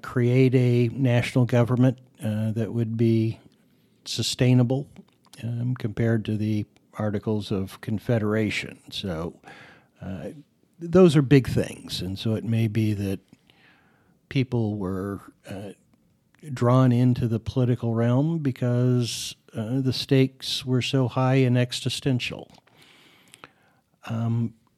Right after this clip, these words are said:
I s-, I, I find that an inadequate, uh, explanation. I, I, I think it is partially true in terms of what was going on in that generation and, um, why those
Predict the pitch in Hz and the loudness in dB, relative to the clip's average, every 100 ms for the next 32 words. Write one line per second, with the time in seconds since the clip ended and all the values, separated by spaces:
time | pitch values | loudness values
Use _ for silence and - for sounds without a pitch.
0 | _ - 127 - - - 139 131 - 131 | _ -6 -4 -4 -10 -2 0 0 -2 -4
1 | 117 151 160 143 139 135 123 120 120 - | 2 4 6 4 4 4 2 2 -2 -4
2 | _ _ - 131 143 170 151 127 113 98 | _ _ -2 0 0 0 0 -2 -4 -4
3 | - _ _ _ _ _ _ _ _ _ | -8 _ _ _ _ _ _ _ _ _
4 | - 98 98 98 - _ _ _ _ _ | -12 -10 -8 -10 -14 _ _ _ _ _
5 | _ _ _ - 135 - - 110 104 90 | _ _ _ -2 -2 -2 -2 -2 -2 -4
6 | - 131 131 135 139 147 139 135 123 - | 0 4 6 6 6 6 6 6 4 -2
7 | - 156 139 - 127 107 - - 151 107 | 0 4 4 2 0 0 -2 2 2 4
8 | 113 - 120 117 113 104 131 120 123 110 | 0 0 2 2 2 -2 0 0 -2 -4
9 | 120 117 113 107 107 101 101 - _ _ | 0 2 2 2 0 -2 -4 -12 _ _
10 | _ _ 135 127 185 - 120 80 - - | _ _ 2 6 6 4 0 -2 -6 -10
11 | - - 240 - - _ - 110 107 104 | -10 -8 -8 -12 -16 _ -8 -4 -2 0
12 | 107 101 - _ _ - 95 104 - _ | -2 -4 -8 _ _ -10 -6 -8 -10 _
13 | - - 113 107 107 107 98 - | -10 -4 -2 0 -2 -2 -4 -8